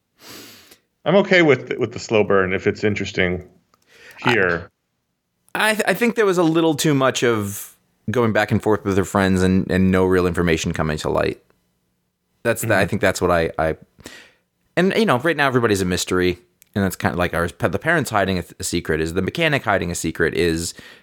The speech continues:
Speaker 2: you know, uh, I don't know, if it's his daughter, then he picked her up by the head and threw her outside. That's weird.
Speaker 1: Yeah, she's got superpowers, so you know she can take it.
Speaker 2: Yeah. Do we know that? I didn't, I don't feel like I saw that. I was looking for that.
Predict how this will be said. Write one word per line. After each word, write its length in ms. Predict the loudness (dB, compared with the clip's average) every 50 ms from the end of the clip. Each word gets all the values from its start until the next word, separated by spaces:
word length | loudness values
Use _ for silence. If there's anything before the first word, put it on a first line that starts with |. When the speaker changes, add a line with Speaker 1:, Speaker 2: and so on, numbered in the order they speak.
| _ _
Speaker 2:
you 120 | -4 -2
know, 280 | 0 0 2 2 0 0
uh, 680 | 0 0 0 2 2 2 2 4 2 2 2 0 0 -4 -10 _ _ _ _ _ _ _ _ _ _ _ _ _ _ _ _ _ _ _ _ _ -4
I 80 | -2 -2
don't 120 | -2 -2
know, 160 | -2 -4 -4
if 100 | 0 0
it's 120 | 0 0 0
his 140 | -2 -2
daughter, 540 | 0 2 2 4 4 4 4 2 0 0 -2 -2
then 220 | -2 0 0 0
he 80 | -2 -2
picked 240 | -2 -2 -2 0 0
her 80 | 0
up 140 | 0 0 0
by 120 | 0 0 2
the 100 | 2 2
head 200 | 2 2 0 0
and 100 | 0 -2
threw 140 | -2 0 0 2
her 100 | 2 2
outside. 420 | 0 0 0 0 0 0 0 0
That's 240 | 0 -2 -2 -2 -6
weird. 300 | -8 -8 -8 -8 -8 -12 -16 _ _ _ _ _ _ _ _ _ _ _ _ _ _ _
Speaker 1:
Yeah, 320 | -4 0 2 2 2 0 -2 -6 -14 -16 -14 -12 -10
she's 260 | -6 -4 -4 -2 -2
got 140 | -2 -2 -2
superpowers, 480 | -2 -2 -2 0 2 2 2 2 0
so 100 | -2 -4
you 60 | -2
know 100 | 0 0
she 160 | 0 -2 -4 -8
can 100 | -8 -6
take 160 | -6 -6 -6
it. 180 | -8 -10 -10 -10 _
Speaker 2:
Yeah. 280 | 0 2 2 2 0 -2 -6 _ _ _ _ -20 -10 _
Do 80 | -2 0
we 80 | 0
know 240 | 0 0 0 0 0
that? 300 | 0 0 0 0 -2 -2
I 100 | -2 0 0
didn't, 160 | 0 0 0
I 40 | 0
don't 180 | 0 -2 -2
feel 100 | -2 -2
like 140 | -2 0 0
I 80 | 0 0
saw 320 | 0 0 0 0 2 2
that. 240 | 2 2 0 0 0
I 60 | 0
was 160 | 0 0 0
looking 280 | 0 -2 -2 -2 -4 -2
for 120 | 0 0
that. 320 | 0 2 0 -2 -4 -6